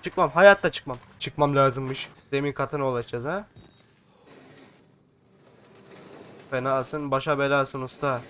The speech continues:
O ne lan? Dayı. Selamun aleyküm dayı.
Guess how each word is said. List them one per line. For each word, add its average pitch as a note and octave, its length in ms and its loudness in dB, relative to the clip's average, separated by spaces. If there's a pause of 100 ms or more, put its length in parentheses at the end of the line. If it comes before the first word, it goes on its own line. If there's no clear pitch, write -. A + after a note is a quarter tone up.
(140)
O E3+ 100 4
ne G#3+ 40 8
lan? A3+ 300 6 (1800)
Dayı. F#3 380 6 (800)
Selamun D3 380 0
aleyküm D3 460 -2
dayı. B2+ 300 -8